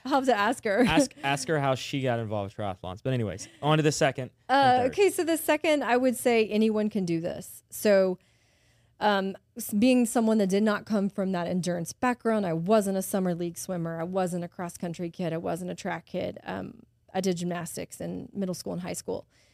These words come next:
Speaker 1: And anyone can do it. You can line yourself up. You follow a plan.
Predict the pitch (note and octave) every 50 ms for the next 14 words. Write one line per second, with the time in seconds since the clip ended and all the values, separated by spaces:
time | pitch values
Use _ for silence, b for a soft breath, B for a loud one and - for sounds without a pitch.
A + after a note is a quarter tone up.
0 | b b b b b _ - G3+ G3+ F#3+ F3+ F3+ F#3 F3 - - - _ _ _
1 | _ _ _ _ - G#3+ A#3+ C4 C4 A#3+ A#3 A3+ A3 G#3 G#3 F#3+ E3+ E3 E3 E3+
2 | - - - _ _ - _ _ _ _ - G#3 G3 G3+ G#3+ G#3+ G3+ F#3+ - -
3 | G3+ A3+ G#3+ G3 F#3 F#3 F#3+ F#3 F3+ F3+ F3+ - _ _ _ _ _ _ _ _
4 | _ _ _ _ _ _ _ _ _ - G#3 G3 G3 G3+ G#3+ A3+ A#3+ C4 C4+ C4
5 | B3 - - A#3 A3+ A3+ _ - G3 F#3 G3 A3+ A#3+ - _ _ - G3 F#3+ F#3
6 | E3+ - - G3 G3 F#3+ F#3+ F#3+ F#3 F3 F3 D#3+ _ - - G#3+ F#3+ F#3 F3+ F3+
7 | F3+ F#3 G#3 A#3 B3+ C4 C4